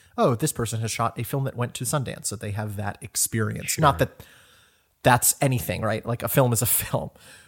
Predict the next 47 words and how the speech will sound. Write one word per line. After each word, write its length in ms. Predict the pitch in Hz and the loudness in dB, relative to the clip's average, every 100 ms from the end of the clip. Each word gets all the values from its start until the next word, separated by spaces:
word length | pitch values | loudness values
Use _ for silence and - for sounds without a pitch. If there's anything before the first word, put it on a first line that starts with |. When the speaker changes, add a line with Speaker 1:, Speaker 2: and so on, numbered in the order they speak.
| _ - | _ 4
Speaker 1:
But, 460 | 135 123 113 - _ | 6 8 4 -2 _
uh, 440 | 120 117 107 104 101 _ _ _ _ | 2 4 4 0 -4 _ _ _ _
that, 280 | 123 120 - | 0 0 -2
yeah, 200 | 139 123 | -2 0
there 180 | 104 113 | 2 2
are 200 | 110 110 | 2 2
sort 220 | 104 - 101 | 0 -4 -6
of 80 | |
these 160 | 101 98 | -8 -8
arbitrary 400 | - 139 - - | -10 -10 -14 -14
things 240 | - - | -14 -18
that 120 | - - _ | -20 -20 _
people 260 | - - 107 | -14 -8 -4
look 140 | 143 | -2
for, 180 | - 135 | 2 2
and 120 | 123 | 2
sometimes 320 | 139 123 120 | -2 -2 -2
that 140 | 110 - | -2 -2
pressure 320 | 107 - 101 | -4 -4 -6
is 160 | 101 - | -4 -8
hard 360 | - - 101 - | -8 -8 -8 -8
to 360 | 104 101 104 | -6 -6 -6
resist 540 | 101 98 - - - - | -8 -8 -6 -8 -8 -12
as 120 | 113 | -12
a 40 | - | -8
director, 340 | 135 156 151 | -4 -4 -2
and 100 | 131 | -2
I 100 | 120 | -2
understand 460 | 113 101 - 107 107 | -2 -4 -4 -4 -4
that 100 | 104 | -6
and 60 | 104 | -6
empathize 420 | 98 - - - | -8 -10 -12 -12
with 80 | - | -14
that. 140 | - _ _ _ _ - | -18 _ _ _ _ -16
It's, 360 | - - - | -10 -4 2
it 100 | 135 | 4
is 160 | 131 113 | 4 2
what 120 | 107 | 0
it 60 | 107 | -2
is. 220 | - - _ _ - | -8 -14 _ _ -2
Speaker 2:
I 80 | 190 | 2
mean, 140 | 196 | 6
I've 120 | 196 - | 6 6
seen 180 | 220 | 4
producers 500 | 170 165 160 151 151 | 4 4 4 4 -2
do 160 | 113 135 | 0 2
that 540 | 131 127 127 - - | 4 4 2 -4 -20